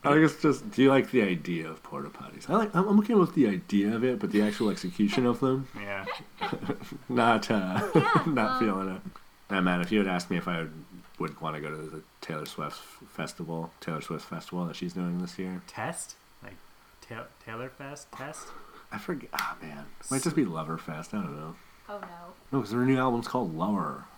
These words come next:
Speaker 3: I get it, Steve.
Speaker 1: Do you?
Speaker 3: Yeah. I'm not, I'm not crazy about it.
Speaker 1: Matt, what was your favorite song off of, uh,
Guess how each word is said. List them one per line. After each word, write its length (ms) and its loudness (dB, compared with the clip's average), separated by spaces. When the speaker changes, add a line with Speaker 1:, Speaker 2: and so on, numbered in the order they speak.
Speaker 3:
I 140 -8
get 200 -8
it, 200 -8
Steve. 680 -6
Speaker 1:
Do 120 8
you? 680 10
Speaker 3:
Yeah. 580 -2
I'm 160 -8
not, 240 -6
I'm 120 -6
not 160 -6
crazy 320 -12
about 160 -10
it. 140 -18
Speaker 1:
Matt, 200 6
what 80 4
was 140 4
your 100 4
favorite 380 2
song 300 -2
off 180 -6
of, 180 -8
uh, 260 -6